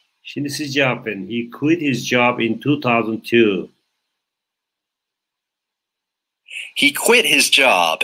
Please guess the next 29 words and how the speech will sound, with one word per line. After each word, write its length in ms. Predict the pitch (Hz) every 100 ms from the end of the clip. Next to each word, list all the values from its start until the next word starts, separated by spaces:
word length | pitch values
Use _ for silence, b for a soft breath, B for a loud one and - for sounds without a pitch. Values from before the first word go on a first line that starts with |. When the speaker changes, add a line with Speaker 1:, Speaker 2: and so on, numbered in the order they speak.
| -
Speaker 2:
in 240 | 107 107
two 260 | - 220 233
thousand 720 | - 127 107 98 110 98 104
and 200 | 110 98
two. 340 | - 101 78 76 _ _ _ _ _ _ _ _ _ _ _ B B _
Did 180 | - 202 196
Aaron 420 | 214 247 269 240
set 500 | - - 151 151 - -
a 100 | 117
record 600 | 104 131 127 170 165 160 _ -
for 160 | - 110
climbing? 680 | - 101 104 135 202 226 _ _ _ _ _ _ _ _ _ _ _ _ _
Speaker 1:
Cevap 280 | 117 131 135
verin. 260 | 113 104 107
Yes, 480 | 127 147 143 -
he 180 | - 107
set 280 | 107 - 120
a 280 | 117 104 - - 87
world 360 | 120 131 127
record 400 | 110 107 - 117
for 160 | - 104
climbing. 500 | - 104 101 95 90
Sizin 360 | - 107 127 135
sıranız. 560 | 127 101 90 - - _ _ _ _ _ _ _ _ _ _ _ _ _ _ _ _ _ _ -
Speaker 2:
Yes, 520 | 139 143 101 - -
he 220 | - 165
set 340 | 170 - 139 117
a 100 | 101
world 640 | 110 147 185 185 185 165